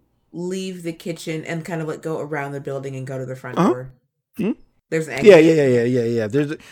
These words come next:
Speaker 2: there's, like, kind of a back door. So, so, like, yeah, if you wanted to,
Speaker 1: Okay.
Speaker 2: you could go out and, like, go
Speaker 1: And
Speaker 2: all
Speaker 1: circle
Speaker 2: the way
Speaker 1: around.
Speaker 2: around,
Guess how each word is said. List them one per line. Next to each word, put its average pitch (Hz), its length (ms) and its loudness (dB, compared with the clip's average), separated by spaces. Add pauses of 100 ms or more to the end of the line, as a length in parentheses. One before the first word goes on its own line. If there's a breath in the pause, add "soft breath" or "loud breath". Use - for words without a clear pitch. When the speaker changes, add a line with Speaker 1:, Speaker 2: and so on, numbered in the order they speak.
(300 loud breath)
Speaker 2:
there's, 180 240 6
like, 214 100 6
kind 202 180 4
of 175 80 4
a 156 80 6
back 127 360 -4
door. 113 440 -2
So, 127 240 -8
so, - 120 -10
like, 113 180 -4
yeah, 120 120 0
if 104 80 -8
you 151 100 0
wanted 135 320 0
to, 131 60 -6
Speaker 1:
Okay. 113 60 -4
Speaker 2:
you 113 60 -6
could 117 140 -8
go 110 180 -4
out 107 240 -6
and, 104 160 -12
like, 95 220 -16 (1300)
go 127 120 4
Speaker 1:
And 120 80 2
Speaker 2:
all 123 60 -4
Speaker 1:
circle 117 220 0
Speaker 2:
the 120 60 0
way 107 180 -2
Speaker 1:
around. 104 120 -6
Speaker 2:
around, 104 540 -8